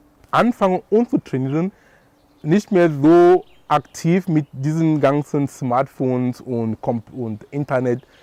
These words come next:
immer ständig erreichbar zu sein zum Beispiel. Und dieser Detox heißt, wir sollen auch uns ein Kom-, einen Befehl geben. Zum Beispiel, ich mach mal so, wenn ich angenommen habe, es gi-, es gibt Tage, wo ich ausgehe in die Stadt oder so,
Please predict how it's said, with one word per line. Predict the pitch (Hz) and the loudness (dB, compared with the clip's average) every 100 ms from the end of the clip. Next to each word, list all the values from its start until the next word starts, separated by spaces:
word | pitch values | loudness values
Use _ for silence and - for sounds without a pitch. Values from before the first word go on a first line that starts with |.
| _ | _
immer | - 135 127 135 - _ _ | -8 -2 0 0 -4 _ _
ständig | - - 175 170 180 156 170 - _ _ _ | -20 -2 2 4 4 2 0 -4 _ _ _
erreichbar | 147 135 143 185 180 180 | 0 2 4 2 2 0
zu | 175 | 0
sein | 143 156 190 | 0 -2 -2
zum | 175 | -4
Beispiel. | 139 131 - - 190 285 _ _ _ - | -2 -2 -4 -6 -4 -4 _ _ _ -12
Und | - 135 | -8 -4
dieser | - | -2
Detox | 156 175 196 175 | 0 0 -2 0
heißt, | 160 175 - 135 | 2 0 0 -2
wir | 143 | 2
sollen | 143 180 | 4 2
auch | 160 151 | 2 0
uns | 165 160 - - | -2 -4 -6 -4
ein | 135 131 - | -2 -2 -2
Kom-, | 139 131 | -4 -2
einen | 123 123 | -2 -4
Befehl | 120 117 - 240 170 | -2 -2 0 0 0
geben. | 123 113 131 208 311 - | -4 -4 -2 -4 -4 -2
Zum | 139 | 0
Beispiel, | 147 160 | 0 -2
ich | 127 | -2
mach | 151 190 | -2 0
mal | 175 | 0
so, | 143 165 202 - - _ _ - | 2 0 -2 -10 -20 _ _ -2
wenn | 147 | 2
ich | 160 - - - | 2 -2 -14 -4
angenommen | 196 214 170 180 | 0 2 2 4
habe, | 170 | 2
es | 143 | 0
gi-, | 143 - | -6 -6
es | 143 | -4
gibt | 151 233 | -4 -2
Tage, | 170 175 175 | 2 4 4
wo | 160 | 4
ich | 151 - | 2 2
ausgehe | 165 254 190 127 117 117 262 - _ _ _ _ | 2 2 2 0 2 2 -2 -6 _ _ _ _
in | 143 | -4
die | 127 | -4
Stadt | - 151 - | 0 0 0
oder | 151 123 | -2 -2
so, | 127 196 | 0 -2